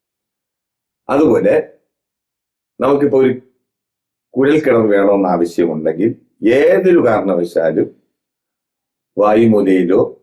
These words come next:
അഗ്നിമൂലയിലോ കന്നിമൂലയിലോ പാടേ പാടില്ല.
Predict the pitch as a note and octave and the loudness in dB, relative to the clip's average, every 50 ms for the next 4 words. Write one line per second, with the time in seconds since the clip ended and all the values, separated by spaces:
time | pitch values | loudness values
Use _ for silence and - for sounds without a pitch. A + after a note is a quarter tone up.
0 | _ - - - F#2 F#2 G#2+ A#2 A#2 A#2 G#2+ G2 F#2+ F#2 F#2 F2+ F2 E2+ F#2 A2 | _ -8 -6 -6 -4 -2 0 0 2 2 2 2 2 2 2 2 2 2 2 0
1 | - - - F#2 F#2 G2 G#2+ A2 G2+ F#2+ F2+ E2+ E2+ - - - - F#2+ F#2 F#2 | 0 -2 -2 -4 -2 0 0 0 0 0 0 0 0 0 0 -2 -2 -2 0 0
2 | F#2+ G2 G#2 G#2+ G#2+ A2 A#2+ B2+ - F#2+ F2 E2 D2 D2 D2 - - | 0 2 2 2 2 2 2 2 0 0 -2 -4 -6 -8 -12 -12 -12